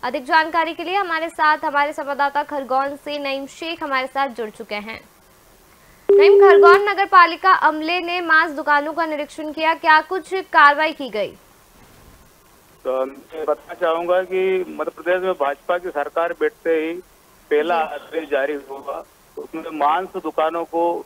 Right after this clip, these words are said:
Speaker 2: ढक के काम किया जाए। इसको लेके निर्देश जिला कलेक्टर धर्मवीर, अ,
Speaker 1: जी।
Speaker 2: कर्मवीर शर्मा ने आदेश दिया, जिसमें नगर निकाय और फूड सेफ्टी अधिकारी द्वारा मांस की दुकानों की जांच की गई।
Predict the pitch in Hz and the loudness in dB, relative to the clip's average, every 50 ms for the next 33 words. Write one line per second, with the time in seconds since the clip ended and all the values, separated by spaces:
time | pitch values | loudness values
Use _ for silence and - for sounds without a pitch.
0 | _ _ - 147 170 - _ _ 180 131 131 - - 143 151 160 165 143 151 156 | _ _ -6 -4 -4 -6 _ _ -2 -2 0 0 -2 -2 -4 -4 -6 -10 -6 -2
1 | 151 147 143 135 135 139 135 135 143 143 _ - 180 170 165 165 165 160 - 170 | -2 -2 -2 -2 -2 -2 -2 -2 -4 -6 _ -10 -10 -4 -2 -2 -2 -2 -2 -2
2 | 170 175 175 170 - _ _ _ _ - 139 143 143 135 160 170 165 - 143 147 | -2 -2 -2 -4 -8 _ _ _ _ -8 -6 -4 -4 0 0 0 0 0 -2 -4
3 | 156 170 170 160 160 160 156 - - 175 175 156 143 139 151 156 160 160 160 170 | -2 -2 -2 -2 -2 -4 -2 0 0 0 0 2 0 -2 -2 -4 -6 -4 -2 -2
4 | 170 170 165 - - _ _ _ _ _ _ _ _ _ _ _ _ _ - 131 | -2 -2 -4 -6 -14 _ _ _ _ _ _ _ _ _ _ _ _ _ -2 0
5 | 131 131 127 - 151 156 165 175 170 165 175 175 185 175 - 160 135 - - 147 | 2 2 2 0 -2 -2 -2 -4 -2 0 0 0 0 -2 -4 -8 -10 -6 -4 -4
6 | 147 160 170 170 175 180 175 - - - 160 156 147 139 - 160 170 175 160 - | -4 -2 -2 -2 -2 -2 -2 -4 -8 -6 -4 -2 -2 -2 0 0 0 0 -2 -2
7 | 170 175 175 175 175 180 175 - - - _ _ _ - 151 - 165 175 175 170 | 0 0 2 0 0 -2 -6 -10 -20 -20 _ _ _ -18 -8 -4 0 0 2 2
8 | 170 175 170 - _ _ _ _ _ 135 139 143 151 165 170 170 170 165 - - | 0 -2 -4 -6 _ _ _ _ _ -6 -6 -4 -2 -2 -4 -4 -6 -6 -2 0
9 | 156 165 170 170 175 - - - _ _ _ _ - 147 151 156 156 - _ 160 | 0 2 2 0 -2 -4 -6 -12 _ _ _ _ -2 0 0 0 0 -2 _ -2
10 | 165 180 185 180 - _ _ _ _ _ _ _ _ 160 160 160 - 175 170 156 | 0 0 0 -2 -6 _ _ _ _ _ _ _ _ 0 0 2 2 0 0 0
11 | 147 156 160 - 165 156 160 175 165 160 160 160 160 160 160 151 123 90 - - | 0 -4 -4 -2 0 0 0 -2 -2 0 2 2 2 2 2 0 -2 -2 -6 -12
12 | - _ _ _ _ _ 123 131 143 165 180 180 - - 185 - 165 - 165 156 | -20 _ _ _ _ _ -2 0 0 0 0 -2 -4 -6 -6 -4 -2 0 0 0
13 | 165 175 175 170 190 180 - 160 151 160 170 - _ - 180 170 165 175 175 180 | 0 -2 -4 -4 -4 -4 -2 0 0 0 -2 -4 _ -8 -6 -2 0 0 0 0